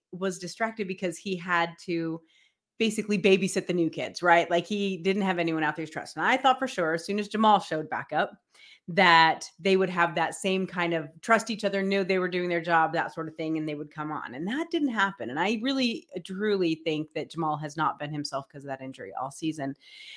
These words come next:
And, but the interesting thing is, I think that Qu-, <laughs> this is just my opinion. I think Quandre bought into that. He's like, "Oh, I don't have to pay attention 'cause Jamal's got it. Jamal's got it. I don't have to worry about it." So then we would see Quandre missing these things.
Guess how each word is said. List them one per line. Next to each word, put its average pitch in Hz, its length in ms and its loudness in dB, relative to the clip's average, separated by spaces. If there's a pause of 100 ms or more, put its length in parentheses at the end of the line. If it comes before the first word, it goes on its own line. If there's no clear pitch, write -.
(320)
And, 214 520 8
but 233 220 4
the 285 100 8
interesting 339 320 8
thing 208 160 4
is, 208 100 6
I 208 100 8
think 294 260 6
that 359 160 8
Qu-, - 560 0
<laughs> - 60 -10
this 240 160 0
is 226 100 -4
just 220 220 2
my 190 140 6
opinion. 165 420 0 (800)
I - 20 -4
think 403 240 8
Quandre 302 340 10
bought 262 200 12
into 359 160 8
that. 170 200 6
He's 240 200 0
like, 254 240 4
"Oh, 277 320 6
I - 100 -2
don't 349 140 6
have 370 120 2
to - 80 -16
pay 214 100 4
attention 190 380 -2
'cause 185 140 -4
Jamal's 262 320 6
got 208 220 6
it. 123 100 -6
Jamal's 233 340 2
got 180 160 4
it. 143 80 0
I 160 80 4
don't 214 120 4
have 247 100 -2
to 254 80 -4
worry 233 140 2
about 160 200 -2
it." - 120 -4 (260)
So - 160 -8
then 294 140 2
we 277 100 2
would 254 160 -4
see 247 500 0
Quandre 185 360 0
missing 170 340 -4
these 156 220 -6
things. 151 420 -6